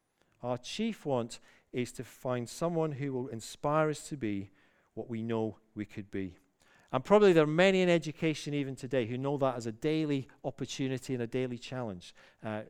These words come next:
encouraging young people to be all that they can be. But in so many ways,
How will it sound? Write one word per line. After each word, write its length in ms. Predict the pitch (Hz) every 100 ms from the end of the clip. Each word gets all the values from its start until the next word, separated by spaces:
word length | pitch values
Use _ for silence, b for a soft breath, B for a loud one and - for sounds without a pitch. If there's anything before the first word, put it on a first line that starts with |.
| _
encouraging 720 | 131 113 _ - 156 156 143 139
young 180 | 135
people 340 | 127 123 110 117
to 140 | -
be 300 | 104 110 101 b b b _
all 160 | 117 113
that 140 | 110
they 120 | 110
can 220 | 107 107
be. 160 | 98 101
But 140 | 104
in 60 | 110
so 240 | - -
many 200 | 131 127
ways, 420 | 117 117 101 87